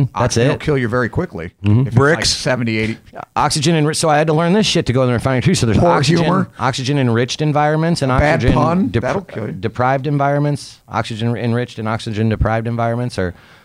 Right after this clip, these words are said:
Speaker 1: you know what I
Speaker 2: Yeah.
Speaker 1: mean? Like, that's a, that's a big deal. So I had to learn all that
Speaker 2: Well,
Speaker 1: to go in the
Speaker 2: obviously.
Speaker 1: refinery
Speaker 2: We know
Speaker 1: too.
Speaker 2: pure
Speaker 1: So you could work
Speaker 2: oxygen
Speaker 1: in
Speaker 2: will
Speaker 1: a,
Speaker 2: kill you.
Speaker 1: well, I'm saying, so, like, I could work in a confined space. I had to learn all that stuff. That's in a refine-, for the refinery.
Speaker 2: But all I'm asking, and I've never gotten an answer, and nobody has one.
Speaker 1: Yeah, I
Speaker 2: if we
Speaker 1: don't.
Speaker 2: did nothing,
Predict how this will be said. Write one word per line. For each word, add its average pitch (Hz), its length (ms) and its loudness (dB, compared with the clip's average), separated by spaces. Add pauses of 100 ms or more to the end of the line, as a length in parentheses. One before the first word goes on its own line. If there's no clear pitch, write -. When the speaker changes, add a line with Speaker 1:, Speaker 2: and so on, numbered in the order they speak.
(340)
Speaker 1:
you 117 80 -6
know 117 60 0
what 113 40 0
I - 40 0
Speaker 2:
Yeah. 110 40 0
Speaker 1:
mean? 113 120 0
Like, 117 120 -2
that's 117 180 -2
a, 110 80 0
that's - 340 -6
a 113 60 -2
big 101 200 -4
deal. 117 160 -2
So 110 100 -4
I 104 40 -4
had 107 200 -4
to 104 60 -4
learn 107 180 -2
all 107 120 -2
that 147 300 -6
Speaker 2:
Well, 117 100 -6
Speaker 1:
to - 60 0
go 113 100 2
in 107 60 2
the 107 60 2
Speaker 2:
obviously. 107 120 2
Speaker 1:
refinery 110 240 2
Speaker 2:
We 110 60 4
know 247 100 4
Speaker 1:
too. - 80 4
Speaker 2:
pure 170 80 4
Speaker 1:
So 175 100 2
you 120 60 2
could 147 100 2
work 175 80 2
Speaker 2:
oxygen 123 220 2
Speaker 1:
in 123 80 4
Speaker 2:
will 190 80 2
Speaker 1:
a, 185 40 -6
Speaker 2:
kill 185 220 -2
you. 85 180 -8 (220)
Speaker 1:
well, 127 100 -2
I'm 123 80 2
saying, 147 160 0
so, 135 100 -4
like, 110 140 -2
I 107 60 -4
could 104 120 -4
work 113 160 -4
in 107 80 -2
a 98 40 -2
confined 104 440 0
space. 120 340 -2
I 113 60 -4
had 98 140 -2
to 104 60 -4
learn 101 160 -4
all 135 140 -4
that 101 120 -6
stuff. - 260 -10
That's - 260 -10
in 90 180 -4
a 98 40 0
refine-, 104 480 -6
for 104 100 -10
the 92 60 -10
refinery. 95 380 -8
Speaker 2:
But - 100 0
all 247 220 2
I'm 180 140 2
asking, 120 500 -2
and 113 100 0
I've 110 140 -2
never 151 200 0
gotten 139 240 0
an 120 100 0
answer, 135 440 -2
and 104 120 -2
nobody 120 280 0
has 131 320 0
one. 85 340 -4 (580)
Speaker 1:
Yeah, 127 200 0
I 135 80 2
Speaker 2:
if 170 40 2
we 160 60 4
Speaker 1:
don't. - 140 2
Speaker 2:
did 220 160 2
nothing, 151 520 2